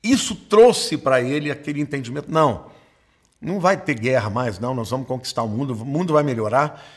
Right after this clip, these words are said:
E, de repente, vieram as guerras e essa teoria,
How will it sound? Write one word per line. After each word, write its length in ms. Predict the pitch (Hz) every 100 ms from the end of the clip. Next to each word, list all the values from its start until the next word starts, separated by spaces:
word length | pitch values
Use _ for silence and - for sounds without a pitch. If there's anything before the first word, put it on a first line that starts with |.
| - _ _ _ _ _
E, 80 | -
de 100 | 247
repente, 440 | 226 170 165 160 165
vieram 280 | 147 135
as 160 | 143 113
guerras 460 | 101 120 120 123 107
e 60 |
essa 240 | 120 - 120
teoria, 600 | - 113 104 113 110